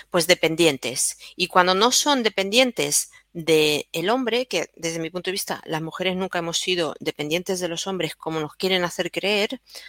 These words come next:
y si quieres podemos hablar de eso, pero, mm, esto no ha sido nunca así, más bien codependientes, ¿vale? Pero dependientes del hombre realmente nunca, la mujer, ¿no? Pero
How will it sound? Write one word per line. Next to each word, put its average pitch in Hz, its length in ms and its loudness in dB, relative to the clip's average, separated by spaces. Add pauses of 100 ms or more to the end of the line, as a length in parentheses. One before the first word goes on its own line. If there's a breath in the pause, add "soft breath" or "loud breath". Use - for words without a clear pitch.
(180 loud breath)
y 156 100 -6
si 156 100 -4
quieres 170 160 -2
podemos 170 280 -2
hablar 160 220 0
de 175 80 0
eso, 214 180 -2
pero, - 220 -6 (140)
mm, 156 320 -8
esto 175 240 -2
no 180 80 0
ha - 20 -2
sido 160 220 -2
nunca 165 240 -2
así, 190 340 0 (180 loud breath)
más 185 180 4
bien 233 360 6
codependientes, 160 1200 0 (640)
¿vale? 151 280 -6 (320 loud breath)
Pero 160 240 4
dependientes 170 640 2
del 190 120 0
hombre 202 340 2
realmente 185 580 2
nunca, 175 560 0 (280 loud breath)
la 151 60 -8
mujer, 160 420 0 (120)
¿no? 214 180 -10 (760 loud breath)
Pero 190 420 6